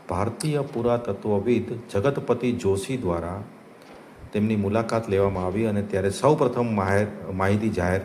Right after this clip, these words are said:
થઈ. ત્યારબાદ આર એસ બિષ્ટ દ્વારા વ્યવસ્થિત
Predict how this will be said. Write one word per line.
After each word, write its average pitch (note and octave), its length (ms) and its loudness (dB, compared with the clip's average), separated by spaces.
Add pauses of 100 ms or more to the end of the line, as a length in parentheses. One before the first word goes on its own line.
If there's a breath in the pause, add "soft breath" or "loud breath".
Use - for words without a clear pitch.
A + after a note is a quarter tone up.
(100)
થઈ. E2+ 180 0 (420 loud breath)
ત્યારબાદ A#2+ 340 2
આર A#2 320 0
એસ - 260 0
બિષ્ટ C3 260 -2
દ્વારા G#2 340 2
વ્યવસ્થિત A2 560 0